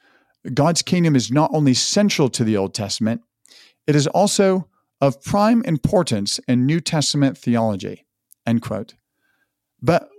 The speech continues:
what exactly do I mean by kingdom? I offer three points to explain. First, Scripture begins with the declaration that God, as creator and triune Lord, is the King of the universe.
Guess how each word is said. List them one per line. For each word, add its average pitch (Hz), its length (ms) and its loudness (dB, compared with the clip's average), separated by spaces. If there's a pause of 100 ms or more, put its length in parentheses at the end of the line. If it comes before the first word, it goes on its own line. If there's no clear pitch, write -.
(100)
what 247 180 2
exactly 160 540 0
do 131 120 0
I 120 80 4
mean 131 220 4
by 123 140 2
kingdom? 139 480 -2 (500)
I - 80 2
offer 185 320 -2
three 156 400 -2
points 123 440 0
to 107 120 -4
explain. 101 520 -8 (640)
First, - 520 -4 (580)
Scripture 233 440 -2
begins 139 580 0 (100)
with 117 160 -4
the 123 80 -4
declaration 139 760 0
that 113 240 -4
God, 117 500 0 (400)
as 123 200 0
creator 175 580 0
and 127 180 0
triune 139 560 2
Lord, 98 400 0 (300)
is 110 140 -2
the 120 100 -2
King 185 580 0
of 135 140 0
the 120 80 0
universe. - 640 0